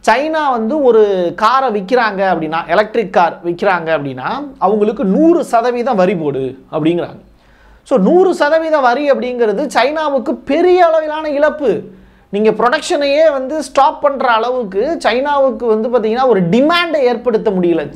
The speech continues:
சைனாவால. தான் தயாரிக்கக்கூடிய பொருட்களுக்கு உலகத்துல டிமாண்டை உருவாக்க முடியாததுனால, சைனா உற்பத்தியில ஸ்ட்ராங்கா இருக்கு, அதே நேரத்துல மார்க்கெட்டிங்ல வீக்கா இருக்கு. So, சேல்ஸ்ல படுத்து போச்சு. இந்த காரணத்தினால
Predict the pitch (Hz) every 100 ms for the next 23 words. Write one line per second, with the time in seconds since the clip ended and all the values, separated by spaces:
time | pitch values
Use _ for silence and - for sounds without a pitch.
0 | - 196 190 165 151 147 - 160 160 190
1 | 247 254 240 220 196 190 214 240 226 196
2 | 180 233 302 - - - 214 277 269 247
3 | 247 185 233 302 311 285 254 240 247 240
4 | 226 190 190 185 170 160 147 147 185 190
5 | - 214 247 196 180 240 - - - 220
6 | 247 370 359 339 294 277 - 226 226 202
7 | 180 139 170 165 165 - 156 196 214 190
8 | 190 170 156 170 208 - 208 180 170 151
9 | 190 190 165 156 156 151 - - - -
10 | 190 170 - 226 254 254 202 185 196 190
11 | - 233 302 269 190 143 - - _ _
12 | - _ 180 226 269 247 277 285 240 240
13 | 214 180 175